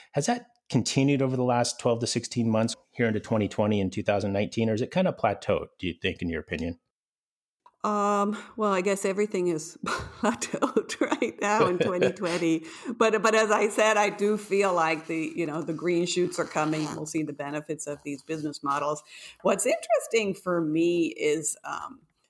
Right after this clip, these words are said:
Speaker 2: you know, I, I look at the stages of our business and some of the client representation. So when we, uh, were engaged by Entekra, I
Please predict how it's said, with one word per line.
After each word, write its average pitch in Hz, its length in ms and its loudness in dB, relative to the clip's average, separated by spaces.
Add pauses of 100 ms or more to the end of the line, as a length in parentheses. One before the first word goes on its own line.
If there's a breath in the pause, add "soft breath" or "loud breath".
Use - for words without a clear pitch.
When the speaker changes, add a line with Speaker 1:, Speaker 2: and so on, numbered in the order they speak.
(120)
Speaker 2:
you 180 140 -2
know, 175 80 4
I, 165 300 2
I 165 40 4
look 170 200 2
at 175 80 -2
the 160 100 0
stages 160 440 0
of 143 140 -2
our 135 120 0
business 156 440 -2
and 143 140 -2
some 160 100 0
of 151 80 0
the 151 60 -6
client 156 400 0
representation. 156 880 -2
So 151 180 0
when 156 200 2
we, 170 380 2 (220)
uh, 123 360 -8 (280)
were 139 380 -2
engaged 143 580 0
by 131 220 -4
Entekra, 131 580 -6
I - 60 -14